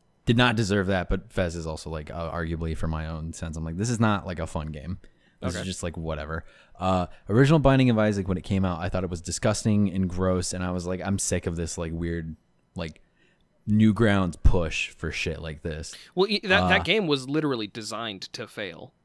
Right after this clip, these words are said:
Speaker 2: You know, it, it
Speaker 1: I,
Speaker 2: was
Speaker 1: I know. It was fucking, like, the Legend of Zelda, like, fucking, uh,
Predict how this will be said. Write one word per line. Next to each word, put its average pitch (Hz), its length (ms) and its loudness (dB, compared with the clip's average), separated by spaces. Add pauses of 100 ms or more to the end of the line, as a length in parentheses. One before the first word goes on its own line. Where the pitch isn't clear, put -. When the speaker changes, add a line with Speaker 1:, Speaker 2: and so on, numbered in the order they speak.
(280)
Speaker 2:
You 110 140 -12
know, 85 160 -14
it, 117 140 -2
it 120 120 -6
Speaker 1:
I, 170 160 4
Speaker 2:
was 139 140 0
Speaker 1:
I 202 80 6
know. 113 380 8
It 127 80 8
was 143 240 4
fucking, 156 320 2
like, 131 160 0
the 120 80 0
Legend 117 320 0
of 101 100 -4
Zelda, 107 320 0
like, 101 480 -8 (100)
fucking, 95 560 -2
uh, 92 100 -6